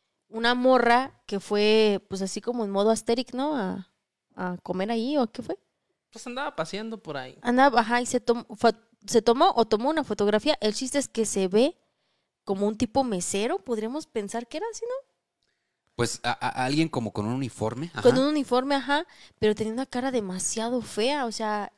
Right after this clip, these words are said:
Speaker 1: eh, y tú fuiste.
Speaker 3: Espectral.
Speaker 2: Sí, sí, sí. De hecho, eh, esa amiga es arquitecta.
Speaker 3: Ok.
Speaker 2: Por lo tanto, cuando camina o va al centro, le gusta tomar fotos de ciertos detalles de las estructuras.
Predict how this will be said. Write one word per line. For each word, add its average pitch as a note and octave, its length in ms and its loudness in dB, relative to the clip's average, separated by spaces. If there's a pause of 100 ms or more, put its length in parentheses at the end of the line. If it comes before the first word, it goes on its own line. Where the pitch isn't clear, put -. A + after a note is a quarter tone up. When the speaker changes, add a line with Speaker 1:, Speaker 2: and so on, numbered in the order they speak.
Speaker 1:
eh, G#3+ 320 4 (240)
y G#3 400 -4
tú C4+ 120 0
fuiste. D#4+ 420 -4
Speaker 3:
Espectral. - 540 -4
Speaker 2:
Sí, F3 420 -4
sí, G3 120 -6
sí. A3+ 240 -10
De F#3 140 0
hecho, B3+ 400 0 (340)
eh, D#3 1120 -6
esa F3+ 240 0
amiga A3+ 260 0
es G#3+ 100 -4
arquitecta. F#3 680 -8 (880)
Speaker 3:
Ok. - 180 -10 (100)
Speaker 2:
Por E3 140 0
lo D3 140 0
tanto, E3 720 0
cuando C3 500 -4
camina D#3 800 -2
o B2 60 -2
va B2 120 0
al D3 120 -4
centro, D#3+ 360 -6
le C#3 100 -2
gusta C3+ 260 -8
tomar C3+ 340 -4
fotos D3 340 -6
de C3+ 80 -4
ciertos C#3 340 -4
detalles C#3+ 380 -2
de C#3 100 -2
las C3 180 -4
estructuras. D3 840 -4